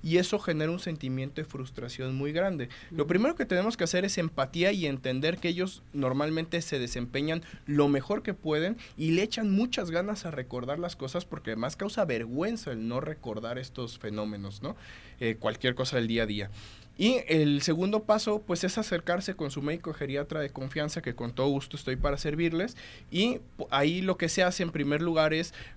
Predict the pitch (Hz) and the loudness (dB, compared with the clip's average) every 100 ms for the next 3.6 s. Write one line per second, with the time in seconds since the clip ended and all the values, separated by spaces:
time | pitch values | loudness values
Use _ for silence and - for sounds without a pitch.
0 | - - 156 165 151 135 113 - 139 156 | -4 6 8 10 10 8 6 4 4 4
1 | 151 120 113 135 165 160 127 123 113 151 | 2 2 6 6 6 2 -2 -4 -4 -2
2 | 156 170 - 147 135 117 - 117 117 135 | -2 -2 0 0 0 -2 -4 -2 0 0
3 | 156 - 131 175 165 185 | 0 -4 -4 0 0 0